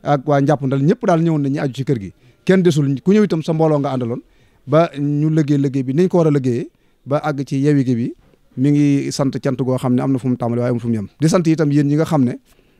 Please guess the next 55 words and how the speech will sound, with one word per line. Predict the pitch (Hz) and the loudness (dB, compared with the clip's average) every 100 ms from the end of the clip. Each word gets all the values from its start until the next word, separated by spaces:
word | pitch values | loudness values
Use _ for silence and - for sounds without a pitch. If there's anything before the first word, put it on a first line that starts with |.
| _ _ | _ _
ah, | 143 143 | -2 0
bu | 135 160 | 2 4
liggéey | 190 185 | 4 4
bi | 160 | 0
tasaaroo | 151 151 151 143 | 0 0 2 2
ci | 139 160 | 2 2
réew | 165 147 | 4 2
mi | |
ak | 139 143 | -2 -4
bitim | 156 147 | -2 -2
réew | 139 135 | 0 -2
ba | 135 | -2
kenn | 156 143 | -2 -2
ku | 151 | -2
ne | |
dégg | 151 160 | 0 0
ko, | 127 | 0
la | 135 160 | -2 0
ca | 170 | 0
war | 156 | 0
mu | 143 | -2
def | 147 | -4
ko | 143 | -4
ci | 131 | -6
muy | 143 | -4
taskati | 147 170 147 143 | -4 -4 -4 -4
xibaar | 143 120 | -4 -4
yi, | 127 - _ _ _ _ _ | -6 -12 _ _ _ _ _
yéen | 135 170 | 2 4
itam | 170 156 | 4 2
mi | 151 | 0
ngi | |
leen | 151 151 | -2 -4
sant | 143 | -6
seen | 151 135 | -4 -4
cantuk | 139 123 | -4 -4
bopp. | 117 107 - _ _ _ - _ | -6 -10 -14 _ _ _ -20 _
Ndax, | 127 151 147 | 0 2 2
euh, | 151 143 139 135 139 139 135 139 139 139 | 0 0 0 -2 -6 -8 -6 -4 -4 -4
dañu | 131 143 | -2 0
wax | 151 139 | 2 2
ne | 139 | 4
reeteen | 156 156 151 | 4 4 2
mënut | 165 151 | 2 2
a | |
waree | 147 139 | 0 0
jaan, | 135 139 | 0 0
waaye | 143 147 | 0 0
mën | 151 | 0
na | 147 | 0
ko | 139 | 2
wane | 139 131 | 2 2
bañ | 127 | 0
rey | 135 123 | 0 -2
ko. | 170 | -6